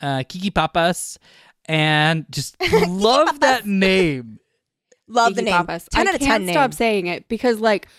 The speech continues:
Speaker 3: I know that means she is of Greek descent
Speaker 1: Mm-hmm.
Speaker 2: Yes.
Speaker 3: because Papas
Speaker 1: Mm-hmm.
Speaker 3: and,
Speaker 2: Mm-hmm.
Speaker 3: uh, did the classic thing of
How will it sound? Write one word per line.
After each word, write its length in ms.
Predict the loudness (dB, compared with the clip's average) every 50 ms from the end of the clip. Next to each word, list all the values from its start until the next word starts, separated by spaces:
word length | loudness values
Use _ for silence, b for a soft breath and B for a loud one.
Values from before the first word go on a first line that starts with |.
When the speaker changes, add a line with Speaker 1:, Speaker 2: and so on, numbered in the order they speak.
| b b b b b
Speaker 3:
I 160 | -2 -2 -2
know 260 | -2 0 0 0 2
that 240 | 2 2 0 0 0
means 420 | 0 0 0 0 -2 -4 -6 -8 -8
she 420 | -8 -6 -4 -4 -2 -2 -2 -2
is 380 | -4 -4 -4 -4 -4 -4 -8 -6
of 280 | -4 -4 -4 -4 -8 -2
Greek 380 | 0 0 0 0 -2 -8 _
descent 640 | -12 -12 -10 -8 -8 -8 -6 -8 -10 -12 -14 -20 _ _ _ _ _
Speaker 1:
Mm-hmm. 360 | -8 -6 -4 -4 -4 -4 -6 -8 -10 _
Speaker 2:
Yes. 220 | -4 -2 -2 0 2
Speaker 3:
because 320 | 0 0 0 0 -4 -6 -14 _ _
Papas 720 | -6 -6 -6 -6 -6 -8 -8 -8 -10 -12 -18 -20 -20 _ _
Speaker 1:
Mm-hmm. 340 | -6 -4 -4 -2 -4 -4 -4
Speaker 3:
and, 360 | -2 -2 -2 -2 -2 -4 -6 -8
Speaker 2:
Mm-hmm. 440 | -10 -12 -10 -10 -10 -10 -10 -8 -2
Speaker 3:
uh, 420 | 0 0 0 0 -2 -2 -4 -4 -6 -8 -14 -20 -20 -20 _
did 180 | -2 -2 0 0
the 200 | 0 -2 -2 -4
classic 480 | -4 -2 0 0 0 0 -4 -8 -6
thing 260 | -6 -6 -6 -6 -6
of 480 | -4 -2 -2 -2 -2 -4 -8 -20 -20 _